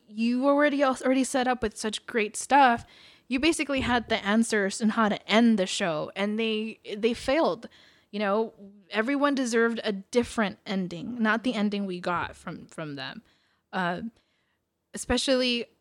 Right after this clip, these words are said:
how do you hype up the villain, <laughs> the, the Night King, to be so scary and the end of a lot of people,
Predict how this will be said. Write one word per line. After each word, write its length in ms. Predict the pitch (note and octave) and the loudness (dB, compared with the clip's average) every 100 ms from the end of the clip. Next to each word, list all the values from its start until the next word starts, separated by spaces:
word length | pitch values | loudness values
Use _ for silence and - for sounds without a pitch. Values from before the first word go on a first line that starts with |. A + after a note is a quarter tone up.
| _ _ | _ _
how 260 | - - C#4 | -2 2 2
do 80 | D4+ | 2
you 220 | D4+ D#4 | 2 2
hype 340 | - B3+ B3 | 2 0 2
up 240 | B3 A#3+ - | 0 0 -4
the 180 | A3 A3 | -2 0
villain, 640 | G3 A3+ B3 C4 C4 A#3+ | 2 2 2 2 0 0
<laughs> 0 | |
the, 320 | A3+ D4+ C4+ - E4+ E4 C#4+ | 0 0 -2 -4 -10 -16 -8
the 80 | - | -2
Night 340 | A3+ G#3+ A#3 A#3 | 2 4 2 0
King, 240 | C4+ B3+ | 0 0
to 160 | - A3 | -2 -2
be 560 | A#3+ A#3 A#3 A#3 A3 - | 0 0 0 0 -4 -8
so 560 | - - - B3 A#3 A#3+ | -10 -8 0 2 2 0
scary 880 | - - - A3 A3 G#3 G#3 A3+ A3 | -8 -8 0 2 4 2 2 0 -2
and 360 | - F#3+ F#3+ F#3+ - A3+ | -4 -8 -8 -12 -12 -4
the 180 | A3 G#3 | -2 0
end 280 | A3 A3+ | 0 0
of 160 | G#3+ G3 | 0 2
a 80 | G3 | 4
lot 320 | G3 G3+ G3+ | 4 4 4
of 280 | G3 G3+ - _ _ _ | 0 -4 -14 _ _ _
people, 760 | - B3+ - A3 G3+ G3 F#3+ | 2 2 4 4 4 2 0